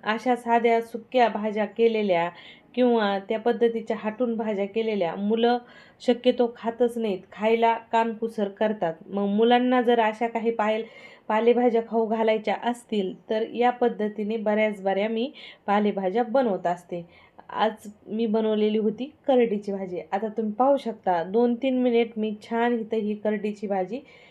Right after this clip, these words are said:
परतून घेतलेली आहे. बस इथपर्यंत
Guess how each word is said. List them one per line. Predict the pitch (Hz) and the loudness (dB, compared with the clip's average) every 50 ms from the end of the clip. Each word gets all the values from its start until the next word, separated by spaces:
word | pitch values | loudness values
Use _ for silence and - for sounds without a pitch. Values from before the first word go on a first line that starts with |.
| - - _ _ _ _ - | -20 -20 _ _ _ _ 4
परतून | 269 277 285 277 285 - 277 269 254 233 | 6 6 6 4 2 -2 -2 0 2 4
घेतलेली | 233 247 233 240 202 208 202 208 214 202 - - - | 4 2 2 2 0 0 0 0 -2 -2 -4 -4 0
आहे. | - 226 240 254 220 214 185 165 156 | 2 4 4 4 4 2 -2 -2 -4
बस | 180 185 202 233 247 247 - - - - | -4 0 0 0 0 0 -4 -18 -12 -8
इथपर्यंत | - 233 226 - _ - 254 247 254 262 254 - - | -8 -8 -8 -4 _ 2 4 4 4 2 2 -2 -8